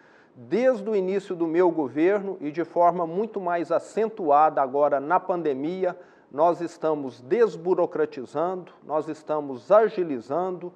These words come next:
simplificando todas as operações tributárias, ambientais que o povo mineiro, que a empresa tem com o Estado de Minas. Não queremos que nenhum projeto fique engavetado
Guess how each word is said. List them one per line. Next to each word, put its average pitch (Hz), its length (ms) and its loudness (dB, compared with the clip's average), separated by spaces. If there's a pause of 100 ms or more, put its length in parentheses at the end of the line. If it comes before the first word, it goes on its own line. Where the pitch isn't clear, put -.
(220)
simplificando 190 1400 -6 (600)
todas 220 520 6
as 190 200 4
operações 180 1120 -2 (120)
tributárias, 180 1120 0 (160)
ambientais 185 1300 0 (380)
que 190 340 -6 (140)
o 156 80 -4
povo 190 540 6
mineiro, 170 760 0 (100)
que 175 340 -8
a 160 160 0
empresa 170 640 -2
tem 165 380 -4
com 170 240 -6
o 165 40 -6
Estado 147 460 0
de 147 140 -10
Minas. 117 560 -10 (320)
Não 131 100 -10
queremos 165 460 -4
que - 100 -10
nenhum 170 400 -2
projeto 180 760 2
fique 165 340 -12
engavetado 160 1000 0